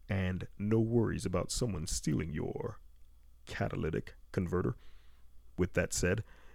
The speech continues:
you can see the shortcomings in having trolleys such as the Denver Tram and the Red Line of Los Angeles. They do not use internal combustion engines and are cheap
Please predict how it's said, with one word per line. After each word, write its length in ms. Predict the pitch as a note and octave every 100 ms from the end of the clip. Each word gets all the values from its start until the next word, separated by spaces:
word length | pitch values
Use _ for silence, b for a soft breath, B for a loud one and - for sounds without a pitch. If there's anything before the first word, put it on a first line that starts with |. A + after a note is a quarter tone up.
| b - - -
you 140 | F#2
can 200 | F#2+ G2
see 280 | - - G2
the 120 | G2
shortcomings 680 | - C3 - - F2+ E2+ -
in 100 | F#2
having 360 | F2 G#2+ G#2
trolleys 440 | G#2 - A2 D2+ -
such 280 | - G2 G2+
as 180 | G2
the 80 | -
Denver 260 | G2 A2 G#2
Tram 520 | - C#3 A#2+ - F2+ b b -
and 160 | F#2+
the 80 | F2
Red 200 | F#2 F2+
Line 380 | G#2+ G#2 E2+ C2+
of 100 | D#2+
Los 300 | E2+ E2 G2+
Angeles. 500 | F2+ E2+ - - - - b b b b b b
They 120 | - E2+
do 200 | G#2+ C3+
not 220 | B2 -
use 400 | A#2+ C#3+ A2+ F#2
internal 380 | F2 F#2+ A#2+ G#2
combustion 540 | G2+ G2+ G#2+ - G#2 -
engines 400 | C3 A2 - - -
and 160 | G#2 G2+
are 200 | G#2 G2+
cheap 420 | - - F3